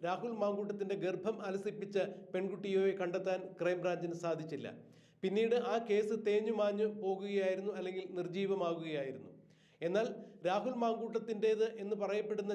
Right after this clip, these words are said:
ശബ്ദരേഖ സാമൂഹ്യ മാധ്യമങ്ങളിൽ വൈറലായതോടുകൂടി ഇത് ഏറ്റുപിടിച്ചുകൊണ്ട് കേരളത്തിലെ ഭരണപക്ഷവും മറ്റിതര രാഷ്ട്രീയ കക്ഷികളുമെല്ലാം രാഹുൽ മാങ്കൂട്ടത്തിനെതിരെ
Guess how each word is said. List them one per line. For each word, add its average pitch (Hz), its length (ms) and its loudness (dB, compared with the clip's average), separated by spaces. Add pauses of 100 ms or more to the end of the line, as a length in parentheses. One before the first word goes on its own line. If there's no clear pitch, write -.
ശബ്ദരേഖ 202 500 2 (420)
സാമൂഹ്യ 214 500 2
മാധ്യമങ്ങളിൽ 208 540 2 (120)
വൈറലായതോടുകൂടി 202 960 2 (760)
ഇത് 196 200 6 (300)
ഏറ്റുപിടിച്ചുകൊണ്ട് 214 760 4 (560)
കേരളത്തിലെ 220 520 4 (140)
ഭരണപക്ഷവും 214 600 2 (100)
മറ്റിതര 214 360 0 (100)
രാഷ്ട്രീയ 202 420 -2
കക്ഷികളുമെല്ലാം 202 600 0 (320)
രാഹുൽ 202 360 0
മാങ്കൂട്ടത്തിനെതിരെ 202 720 0